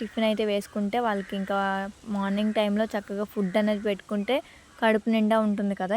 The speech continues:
ఇంక అందుకే మేము ఇలా అయితే పెట్టుకుంటున్నాను. ఇంకా పక్కన అయితే కర్రీ అలాగే పాలు పెట్టాను. పాలు అయితే ఎందుకో కానీ సడన్‌గా విరిగిపోయాయి. ఇంకా చాలా బాధేసింది.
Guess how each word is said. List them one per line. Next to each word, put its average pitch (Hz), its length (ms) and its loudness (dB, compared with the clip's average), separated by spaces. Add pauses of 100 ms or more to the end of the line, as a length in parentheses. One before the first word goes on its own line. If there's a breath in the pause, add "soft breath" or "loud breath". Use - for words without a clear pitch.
ఇంక 214 180 -2
అందుకే 190 240 -2 (100)
మేము 196 260 0 (640 loud breath)
ఇలా 214 140 2
అయితే 190 180 0
పెట్టుకుంటున్నాను. 208 720 -2
ఇంకా 254 240 2
పక్కన 226 360 0
అయితే 226 260 2 (140)
కర్రీ 220 400 0
అలాగే 214 320 0
పాలు 202 360 2
పెట్టాను. 202 480 -2
పాలు 208 340 2
అయితే 220 220 0
ఎందుకో 214 280 -2
కానీ 220 220 0
సడన్‌గా 208 500 0
విరిగిపోయాయి. 208 760 0
ఇంకా 208 200 -4
చాలా 202 320 -2
బాధేసింది. 202 680 0